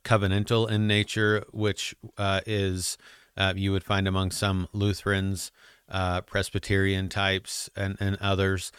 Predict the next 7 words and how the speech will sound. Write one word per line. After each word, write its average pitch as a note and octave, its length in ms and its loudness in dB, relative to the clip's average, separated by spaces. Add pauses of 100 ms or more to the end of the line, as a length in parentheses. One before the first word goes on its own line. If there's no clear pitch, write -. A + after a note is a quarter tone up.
(260)
Um, F#2 520 2 (400)
and G2+ 160 0
that G2+ 180 4
is G2+ 220 2
that G2+ 320 -4
they G#2 120 4
would, F#2+ 240 0